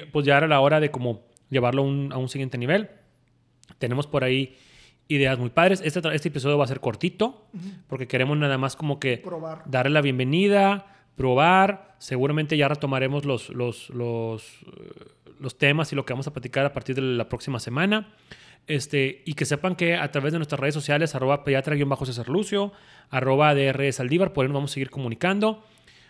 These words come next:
Speaker 1: Nuestro canal de YouTube, que todavía no tiene nombre, <laughs> este, espérenlo.
Speaker 2: A, a ver, ahí, ahí lo va, ahí, ahí les avisamos.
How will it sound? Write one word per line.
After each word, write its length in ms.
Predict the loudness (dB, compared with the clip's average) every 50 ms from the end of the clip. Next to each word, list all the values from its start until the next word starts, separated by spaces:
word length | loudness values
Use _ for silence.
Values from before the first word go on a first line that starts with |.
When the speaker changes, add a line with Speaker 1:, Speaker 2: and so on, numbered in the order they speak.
| _ -8
Speaker 1:
Nuestro 200 | -8 -4 -4 0
canal 200 | 0 2 2 4 4
de 40 | 2
YouTube, 220 | 2 2 0 0 0
que 60 | 0
todavía 220 | 2 2 2 2 2
no 60 | 2
tiene 160 | 2 2 4
nombre, 340 | 6 6 4 4 4 2 2 2 -4 -6 0 2
<laughs> 640 | 2 2 2 -4 -12 -20 -18 -18 -18 -20 -20 _ 0
este, 360 | 0 0 0 2 2 6 6
espérenlo. 560 | 6 4 8 8 8 8 8 8 8 6 6 6 4 -4 -4 -6 -6 -8 -10 -12 -12 -16 -18 -16 -16 -12
Speaker 2:
A, 60 | -10
a 20 | -10
ver, 220 | -10 -8 -6 -4
ahí, 140 | -4 -2 -2 -4 -2
ahí 140 | -2 -2 0
lo 100 | 0 0
va, 120 | 0 -2 -4 -4
ahí, 160 | -4 -4 -6 -6 -8
ahí 100 | -8 -6 -4
les 160 | -6 -6 -6
avisamos. 400 | -8 -8 -6 -6 -6 -6 -8 -10